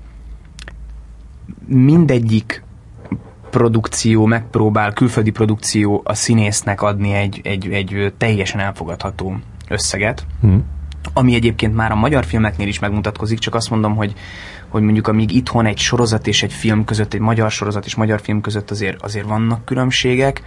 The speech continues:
Speaker 1: Persze ez is embertől függ, mert én még egy senki, ö, vagyok, tehát hogy azért nyilván nem mindenki ugyanazt kapja, de, de azt látom, hogy ott van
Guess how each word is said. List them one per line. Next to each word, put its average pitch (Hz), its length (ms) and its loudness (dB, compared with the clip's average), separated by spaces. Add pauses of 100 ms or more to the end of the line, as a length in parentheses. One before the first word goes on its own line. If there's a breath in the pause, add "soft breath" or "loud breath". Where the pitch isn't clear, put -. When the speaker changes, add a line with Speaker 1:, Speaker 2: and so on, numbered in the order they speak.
(680 loud breath)
Speaker 1:
Persze - 280 -4
ez 101 120 0
is 101 140 -2
embertől 98 500 -2
függ, 101 240 -6
mert 98 240 -2
én 95 160 -4
még 92 480 -4
egy 92 240 -8 (120)
senki, 98 640 -6
ö, 95 280 -4
vagyok, 101 300 -4
tehát 101 260 -4
hogy 101 100 -6
azért 101 220 -4
nyilván 98 480 -4 (300)
nem 110 140 0
mindenki 98 360 -6
ugyanazt 101 300 -4
kapja, - 220 -2
de, 120 220 2
de 110 100 0
azt 117 160 2
látom, 117 220 -2
hogy 104 80 -2
ott 104 100 -8
van 107 280 -2